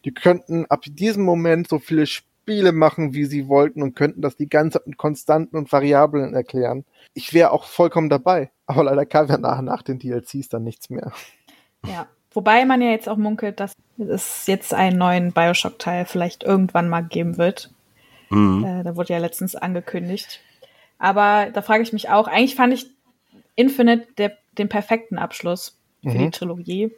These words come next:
Speaker 2: Gerade weil es dann dieser, dieser Full Circle dann war, wenn man dann wieder in Rapture ist. Und vor allem auch, äh, was, es war wieder so ein klassisches Beispiel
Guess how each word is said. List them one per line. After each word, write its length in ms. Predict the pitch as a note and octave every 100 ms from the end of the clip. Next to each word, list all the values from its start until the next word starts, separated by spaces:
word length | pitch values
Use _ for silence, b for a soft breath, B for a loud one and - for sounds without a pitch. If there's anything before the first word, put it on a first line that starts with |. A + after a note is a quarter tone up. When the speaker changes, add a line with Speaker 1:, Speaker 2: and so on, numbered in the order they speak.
| _ _ -
Speaker 2:
Gerade 320 | F#3+ G3 G3
weil 240 | F#3 G3 G3
es 140 | F#3+
dann 260 | F#3+ F#3 F#3
dieser, 480 | F#3 F#3 F3+ F#3 F3+ b b b b b _ -
dieser 320 | F#3+ F#3 F#3
Full 260 | - A3
Circle 440 | A3 A3 G#3 A3+ F#3+
dann 260 | F3 F3
war, 300 | F3 F3+ F#3+
wenn 80 | F#3
man 140 | F3+ F3+
dann 160 | F3+
wieder 280 | F#3 F3 F3
in 100 | F3
Rapture 400 | F3 E3+ - F3+
ist. 320 | F3 A3+ - - _
Und 560 | - F#3 F#3 F3+ F3+ - -
vor 200 | - G3+
allem 340 | F3+ F#3+ F#3+ G3
auch, 380 | F#3 F#3 F#3+ - - -
äh, 380 | F#3+ F#3+ F#3 - A3
was, 300 | G3 F#3+ F#3+
es 340 | G#3 G3 -
war 160 | G#3+ G#3+
wieder 140 | G#3+
so 60 | G3+
ein 60 | G3+
klassisches 500 | A3 A3 A3 G#3+ -
Beispiel 720 | G3 G#3+ A3+ A3 G#3+ G3+ F#3+